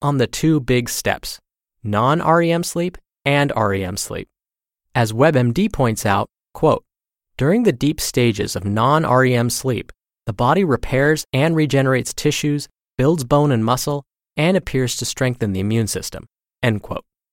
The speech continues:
The body can go from stage two to three to four, back to two and to three, and then finally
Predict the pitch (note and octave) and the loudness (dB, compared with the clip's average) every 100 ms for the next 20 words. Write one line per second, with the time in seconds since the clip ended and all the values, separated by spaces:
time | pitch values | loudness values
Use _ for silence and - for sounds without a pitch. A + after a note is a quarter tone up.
0 | _ _ _ _ _ _ C3+ E3 D4+ D4+ | _ _ _ _ _ _ 0 2 2 0
1 | F#3+ D#3+ D#3 B2+ - - A2+ - - F3 | 0 0 0 -2 -2 -2 -2 -2 -4 2
2 | F3 E3+ - A#2 - C3+ C#3 D3 - G#2 | 2 0 -6 -8 -4 -2 -2 -4 -8 -2
3 | - D#3+ D#3 D3+ - _ - A2+ G#2+ - | 2 4 4 -2 -10 _ -6 -4 -4 -6
4 | A2 - E3+ D#3+ D#3+ D#3+ - _ B2 G2+ | -8 -2 -2 -2 -4 -8 -16 _ -4 -4
5 | - - E3 E3 D#3+ D3+ _ _ _ - | -6 -4 -2 0 -2 -8 _ _ _ -2
6 | C3 C3 B2 - D#3 F#3 E3 G#2+ G2+ | 0 0 -2 -2 2 2 2 0 -4